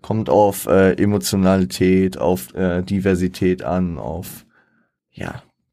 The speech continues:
Also, haut halt die ganze Zeit so Begriffe rein wie Schönheit, wie, äh,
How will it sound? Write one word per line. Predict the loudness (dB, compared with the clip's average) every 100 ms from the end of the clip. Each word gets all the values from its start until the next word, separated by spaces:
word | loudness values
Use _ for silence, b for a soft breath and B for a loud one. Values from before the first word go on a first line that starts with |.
| _ _ _ _ _ _ _ _ _ _ _ _
Also, | 0 2 2 0 -8 b b _ _ _ _ _ _ _ -18
haut | -14 -12 -12 -2 0 2
halt | 2
die | 2
ganze | 2 2
Zeit | -2
so | -2
Begriffe | -2 -2 -2 -2 0
rein | 0 0 -2
wie | -4 -4 -6 -10 _ _ _ _ _ _ _ _ _ _ _ _ _ _ _ _ _ _ _ _ _ _ _ _ _ _ _ _ _ _ _ _ _
Schönheit, | -4 0 0 0 -4 -6 -10
wie, | -6 -4 -2 -4 -8 -12
äh, | -12 -10 -10 -10 -10